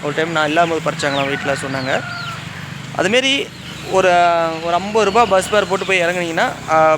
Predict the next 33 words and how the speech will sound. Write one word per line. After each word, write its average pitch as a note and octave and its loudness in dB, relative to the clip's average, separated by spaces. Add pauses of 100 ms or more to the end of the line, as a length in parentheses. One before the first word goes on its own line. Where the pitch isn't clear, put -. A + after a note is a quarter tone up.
பறிச்சுட்டு F#3 2
நீங்க G3 0
மறுபடியும் E3 0
பஸ் D#3+ 2
ஏறி F3+ 4
வந்து F3 2
உங்க D#3 2
ஊருக்கு D#3 2
வந்துடலாம். C#3 0
இல்லையா F3 0
ஒரு F3+ 0
பைக்கில் F#3 0
ஒரு F3 2
நூறு D#3+ -4
ரூபா F3 2
பெட்ரோல் E3 -6
போட்டு D3 -6
போங்க, F3 2
ஒரு C#3 -4
கிராமப்புறத்துக்கு D3 -2
போங்க D3+ -2 (120)
நோக்கி. D3 -8 (380)
என்னென்ன G3+ 0
வேணும், C3 -6
கரையான் D3 -2
புற்று C#3+ -10
மண் D3 -2
வேணுமா D3 0
கிடைக்கும், C#3 -6 (520)
அவரம் D#3+ 0
பூ D3+ -4
வேணுமா D3 -2
கிடைக்கும், C3+ -6